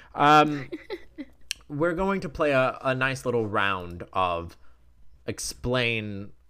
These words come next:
Speaker 1: an absurd show in, in less than a minute. And that's, that's me. I'm gonna explain a show, uh, an absurd show you might not know about, but maybe you should in less than a minute.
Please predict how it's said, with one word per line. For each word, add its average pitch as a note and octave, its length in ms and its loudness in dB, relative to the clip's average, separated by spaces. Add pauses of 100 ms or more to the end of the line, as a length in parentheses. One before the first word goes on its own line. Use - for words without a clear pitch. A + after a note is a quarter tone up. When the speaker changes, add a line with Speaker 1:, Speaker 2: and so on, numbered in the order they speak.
Speaker 1:
an G#2 140 0
absurd G2+ 520 2
show F2+ 240 0
in, E2+ 260 -8
in G2+ 120 -6
less F#2 180 -2
than E2+ 140 4
a E2 40 0
minute. E2+ 360 -4 (260)
And F#2 160 -8
that's, F2 300 -6
that's - 280 -8
me. A2 360 -6
I'm G2 160 -8
gonna F#2+ 160 -6
explain G2 640 -6 (540)
a - 80 -8
show, G2+ 480 0 (440)
uh, F2+ 220 -6
an F#2 100 -8
absurd F#2+ 300 -6
show - 100 -4
you G2+ 140 -2
might B2+ 160 2
not A#2 100 0
know F#2 140 -4
about, G2+ 260 0
but A2 120 -4
maybe B2+ 200 -4
you C#3 60 -2
should C3+ 500 -4
in G2+ 180 -10
less G#2+ 160 -8
than A2+ 120 -8
a A#2 40 -8
minute. B2+ 280 -10